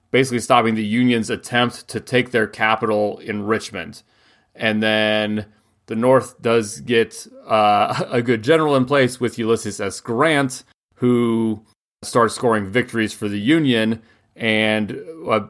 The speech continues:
significant one that happens just a few days, less than a week before the great locomotive chase pictured in today's film. Uh, in April of sixty-two, we get the Battle of Shiloh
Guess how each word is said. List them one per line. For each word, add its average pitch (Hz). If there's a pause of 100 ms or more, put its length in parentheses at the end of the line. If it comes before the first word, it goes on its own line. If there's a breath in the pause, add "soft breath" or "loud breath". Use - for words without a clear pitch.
significant 120
one 113
that 113
happens 113
just -
a 110
few 127
days, 127
less 123
than 117
a 110
week 127
before 110 (380 soft breath)
the 117
great 107
locomotive 110
chase 104
pictured 104
in 95
today's 98
film. 139 (340 loud breath)
Uh, 110
in 107
April 123
of 107
sixty-two, 110
we 104
get 101
the 104
Battle 104
of 95
Shiloh 104